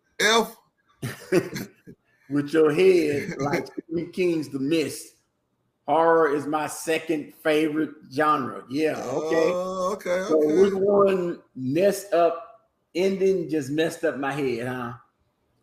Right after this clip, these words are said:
Speaker 2: Um,
Speaker 1: Mm.
Speaker 2: whoo, man, let me,
Speaker 1: Mm.
Speaker 2: let me see.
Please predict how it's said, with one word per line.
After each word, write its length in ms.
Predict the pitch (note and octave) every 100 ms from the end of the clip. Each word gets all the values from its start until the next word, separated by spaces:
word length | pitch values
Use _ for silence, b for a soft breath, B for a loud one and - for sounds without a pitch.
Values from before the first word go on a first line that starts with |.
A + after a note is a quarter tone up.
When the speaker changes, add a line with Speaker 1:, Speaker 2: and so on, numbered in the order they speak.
| _ _ -
Speaker 2:
Um, 1040 | C3 C#3 C#3 C#3 C3+ C3 B2+ B2+ C3 B2+ B2
Speaker 1:
Mm. 680 | C#3+ D#3 E3 D3+ A#2+ A2+ - _ _ _ _ _ _ _
Speaker 2:
whoo, 340 | F4 F#4+ E4+
man, 340 | E3+ F#3 F3 D3+
let 120 | F3+
me, 140 | F3
Speaker 1:
Mm. 760 | E3+ C#3+ D3 C#3 C3+ A#2 A2+ G#2
Speaker 2:
let 120 | E3
me 80 | F#3
see. 480 | F3+ E3 B2 A2+